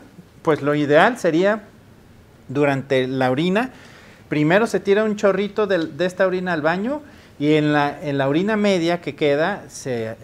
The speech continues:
se debe de adquirir la, la, el, el, la muestra, ¿verdad? Y el resto de la orina que sobra hay que tirarla en el baño. ¿Por qué no se agarra la primera orina luego, luego? Porque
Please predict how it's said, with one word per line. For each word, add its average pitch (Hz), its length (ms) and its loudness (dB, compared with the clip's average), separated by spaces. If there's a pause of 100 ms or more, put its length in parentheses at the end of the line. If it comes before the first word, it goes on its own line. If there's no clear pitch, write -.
se 110 220 -12 (220)
debe 139 240 0
de 135 180 0
adquirir 123 480 -6
la, 123 380 -4
la, 107 600 -10 (140)
el, 104 300 -10 (180)
el, 107 100 -16 (440)
la 113 100 -8
muestra, 139 460 -4
¿verdad? 110 360 -8 (440)
Y 160 80 4
el 180 100 8
resto 220 340 4
de 214 120 2
la 208 120 4
orina 208 300 -2
que 202 100 -6
sobra 196 300 0
hay 190 120 0
que 160 120 -8
tirarla 117 320 -8
en 123 140 -8
el 147 80 -10
baño. 160 320 -6 (100)
¿Por 156 160 0
qué 196 160 2
no 226 140 -2
se 233 120 -4
agarra 196 280 -2
la 190 120 -2
primera 151 380 -4
orina 151 300 -4
luego, 139 240 -2
luego? 131 360 -2 (500)
Porque 143 600 0